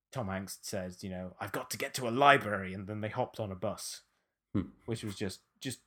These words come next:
Speaker 1: funny because it's like a, it's almost like a deconstruction of, <laughs> of the entire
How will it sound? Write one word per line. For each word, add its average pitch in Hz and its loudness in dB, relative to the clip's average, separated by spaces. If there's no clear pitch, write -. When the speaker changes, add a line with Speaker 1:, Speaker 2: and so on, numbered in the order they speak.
Speaker 1:
funny 139 6
because 113 0
it's 113 -2
like 110 2
a, 120 2
it's 120 -2
almost 123 4
like 113 4
a 117 0
deconstruction 107 -4
of, 98 -4
<laughs> - -4
of 180 2
the 147 4
entire 147 10